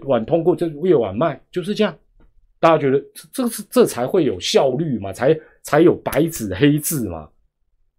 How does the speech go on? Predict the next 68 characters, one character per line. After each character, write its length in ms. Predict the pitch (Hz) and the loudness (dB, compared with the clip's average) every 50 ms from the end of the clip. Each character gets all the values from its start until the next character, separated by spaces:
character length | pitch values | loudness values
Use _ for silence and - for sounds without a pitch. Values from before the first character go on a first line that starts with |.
| _ _ _ _ _ _ _ | _ _ _ _ _ _ _
否 140 | - 123 | -2 0
则 140 | 120 139 165 | 2 4 4
每 100 | 156 139 | 4 4
次 60 | 139 | 2
说 100 | 180 190 185 202 | 0 0 -2 0
，“哦， 400 | 220 233 240 233 226 214 - - _ _ _ _ _ _ _ | 0 0 0 -2 -4 -6 -8 -12 _ _ _ _ _ _ _
早 200 | - 113 104 107 | -6 -6 -4 -4
期 120 | - 117 | -4 -4
就 140 | 117 139 147 | -2 -2 -2
是 60 | 147 | -2
这 100 | 139 156 | -2 -2
样 80 | 143 127 | -2 -2
啊， 100 | 123 127 - | -4 -4 -2
啊， 240 | 190 202 208 208 | -2 0 0 -2
要 100 | 202 208 | -4 -6
这 140 | 202 202 220 | -6 -6 -8
一 40 | 214 | -8
场 160 | - 180 160 | -8 -10 -12
已 60 | 147 | -10
经 100 | 151 185 | -8 -8
卖 160 | 202 208 208 190 | -6 -6 -6 -6
满 240 | 180 170 165 185 | -8 -8 -8 -8
场， 180 | 202 208 175 160 | -8 -8 -10 -10
然 80 | 147 151 | -8 -6
后 120 | 185 202 | -6 -6
非 160 | 190 - 208 208 | -4 -6 -6 -6
打 200 | 208 175 156 151 | -6 -8 -12 -14
不 200 | - 214 202 185 | -14 -14 -14 -12
可 220 | 151 - 147 120 | -4 -2 -2 -2
的。” 140 | 113 101 90 - _ _ _ _ _ _ _ _ _ _ _ _ _ _ _ _ _ _ _ _ | -2 -4 -10 -16 _ _ _ _ _ _ _ _ _ _ _ _ _ _ _ _ _ _ _ _
二 200 | - 160 165 147 | 4 6 6 6
零 200 | 127 113 110 120 | 6 4 -2 -4
二 280 | 139 143 131 127 123 113 | -4 -2 -2 0 0 -2
二 60 | 98 | -2
年 200 | 90 80 76 76 | -4 -10 -14 -16
了， 80 | 76 - _ | -18 -18 _
不 160 | - 123 123 | -6 -4 0
要 200 | 139 175 170 147 | 2 4 4 4
再 180 | - - 147 135 | 2 2 0 2
用 180 | 139 139 123 | 2 0 0
这 80 | 120 127 | -2 -6
种 200 | 117 104 98 101 98 | -8 -8 -8 -10 -10
理 120 | 90 82 | -12 -10
由 120 | 85 87 90 | -10 -10 -8
去 120 | - 139 | -8 -8
绑 300 | 120 - - - 101 98 87 | -6 -6 -6 -8 -8 -8 -2
架， 280 | - 156 139 110 90 - _ _ _ _ _ _ | 0 0 2 0 -2 -8 _ _ _ _ _ _
哦， 140 | - 90 80 76 | -16 -16 -10 -2
这 160 | - 123 120 | 0 0 0
些， 280 | 120 - 123 123 123 123 _ _ _ _ - - _ | 2 2 2 2 2 0 _ _ _ _ -20 -20 _
哦， 180 | - 107 92 | -12 -8 -4
要 140 | 95 123 123 | -2 -2 0
去 120 | - - 165 | 0 -2 -2
做 200 | - 156 123 104 | 0 0 -2 0
决 200 | - 107 98 98 | -2 -6 -6 -4
定 220 | 95 139 120 85 | -2 -2 -2 -2
的 80 | 82 82 | -4 -10
人。 180 | 76 76 73 - | -12 -14 -14 -8
那 140 | - 185 196 | -6 -4 -4
以 100 | 156 143 | -2 0
后 80 | 196 202 | 0 0
也 40 | 151 | 2
不 80 | 135 175 | 2 2
用， 160 | - - - - _ _ | 2 0 0 -4 _ _
反 180 | - - 110 131 | -12 -10 -8 -6
正 180 | - 202 202 | -6 -6 -4
就 140 | 190 220 208 | -2 -4 -4
是 260 | 185 - 208 - - | -4 -4 -6 -6 -6